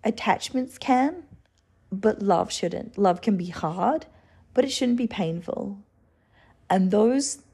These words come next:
<clears throat> what, three, two years and a half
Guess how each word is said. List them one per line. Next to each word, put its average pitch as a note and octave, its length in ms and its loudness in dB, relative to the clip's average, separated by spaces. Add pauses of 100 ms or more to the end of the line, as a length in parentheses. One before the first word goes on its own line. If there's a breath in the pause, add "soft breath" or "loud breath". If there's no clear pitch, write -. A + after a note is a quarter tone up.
(120)
<clears throat> - 260 -12
what, A3 380 6
three, A#3+ 460 4
two C4 220 2
years G#3+ 380 6
and G#3+ 100 -2
a G#3 40 0
half - 480 0